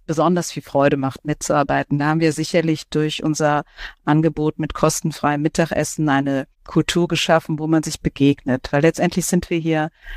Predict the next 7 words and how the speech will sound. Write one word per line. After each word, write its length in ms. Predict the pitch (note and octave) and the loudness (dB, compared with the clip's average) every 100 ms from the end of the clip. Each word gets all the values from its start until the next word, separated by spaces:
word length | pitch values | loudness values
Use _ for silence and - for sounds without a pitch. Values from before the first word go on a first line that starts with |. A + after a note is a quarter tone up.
| - _ | -16 _
Menschen 580 | E3 E3 F#3+ G#3+ - G3+ | 0 4 4 2 2 0
im 160 | F#3+ F#3 | 0 -2
Konzern, 800 | F#3+ F3+ - - F3 E3+ E3+ D#3 | -2 -4 -4 -2 0 0 0 -2
wir 80 | |
dienen 340 | D3+ E3 E3 D#3 | -2 0 0 0
dem 160 | D3+ | -2
Kunden 720 | - - F#3 F#3+ F3+ F3+ F3+ | -4 -2 2 2 0 -2 -2